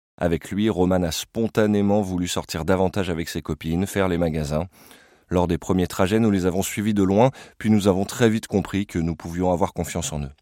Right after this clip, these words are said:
L'éducatrice de Nitro est venue dans le Nord, voir si l'équipe était bien adaptée, puis à la rentrée des classes pour sensibiliser les élèves et les professeurs.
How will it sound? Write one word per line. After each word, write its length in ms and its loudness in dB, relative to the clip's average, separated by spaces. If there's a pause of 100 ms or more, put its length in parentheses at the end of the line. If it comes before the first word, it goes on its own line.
(160)
L'éducatrice 580 -2
de 100 -2
Nitro 400 0
est 40 0
venue 260 -2
dans 80 -2
le 140 0
Nord, 280 4
voir 200 -2
si 160 -6
l'équipe 360 -6
était 200 -4
bien 180 2
adaptée, 520 0 (380)
puis 160 0
à 40 4
la 80 4
rentrée 300 2
des 100 0
classes 340 -4
pour 180 -10
sensibiliser 840 -2
les 260 0
élèves 320 0
et 60 -4
les 100 0
professeurs. 600 -12